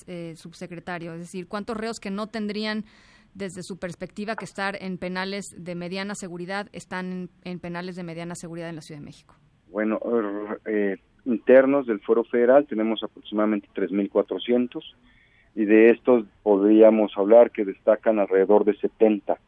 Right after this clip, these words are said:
Speaker 2: que están, eh, sujetos a procesos penales federales por delitos contra la salud o lavado de dinero.
Speaker 1: Ujú. Y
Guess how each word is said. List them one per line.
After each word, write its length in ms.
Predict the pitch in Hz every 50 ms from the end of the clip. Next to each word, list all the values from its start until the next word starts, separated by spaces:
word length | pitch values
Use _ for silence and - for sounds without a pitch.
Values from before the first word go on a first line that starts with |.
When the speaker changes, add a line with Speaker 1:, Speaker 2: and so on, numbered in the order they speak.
| _ _ _ _ _ _ _ _ _ _ _
Speaker 2:
que 80 | - -
están, 380 | - _ 107 101 101 101 101 -
eh, 260 | 107 104 95 95 90 - - -
sujetos 680 | - 95 - - 110 104 - - - 104 - - - - _
a 420 | 95 95 98 101 107 107 107 107 - - _
procesos 580 | 110 101 98 - - 101 92 - - 101 92 - - - - _
penales 380 | _ 104 95 95 95 98 98 98 -
federales 500 | - 107 104 113 117 123 123 123 127 127 - _ _ _ _ _ _ _ _ _ _ _ _ _
por 160 | - 113 110
delitos 440 | 104 104 101 101 98 - _ 104 - _
contra 280 | - 101 90 - 95
la 140 | 92 90 85
salud 400 | - 92 90 92 101 98 98 - - _
o 100 | 92 92
lavado 360 | 90 87 85 90 92 90 87
de 80 | 85
dinero. 300 | 73 - - - - - _ -
Speaker 1:
Ujú. 240 | 104 95 - 95 - _ _ - - - _ _
Y 140 | - 196